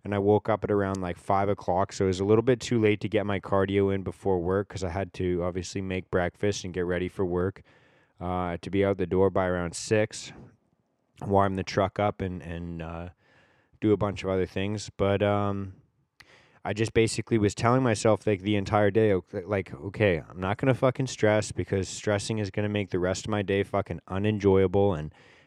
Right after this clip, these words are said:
and, uh, hectic, and I'm gonna make matters worse for myself.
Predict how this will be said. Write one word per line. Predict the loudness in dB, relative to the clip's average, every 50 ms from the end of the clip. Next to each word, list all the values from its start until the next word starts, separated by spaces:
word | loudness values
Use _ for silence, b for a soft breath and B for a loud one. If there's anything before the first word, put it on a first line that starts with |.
| b b -8
and, | -6 -4 -2 -2 -4 -4 -4 -2
uh, | -2 0 0 -2 -4
hectic, | 0 2 2 2 2 2 4 4 6 6 4 2 -2
and | -4 -4
I'm | -2 -4
gonna | -2 -2 -2
make | -2 0 0 0 0 0 -2 -4 -20 -14 -10
matters | -8 -4 -2 -2 0 2 2 2 0
worse | -2 -4 4 6 6 6 6 4 -4
for | -6 -6 -2
myself. | 0 0 0 0 -2 -2 0 0 0 -2 -2 -8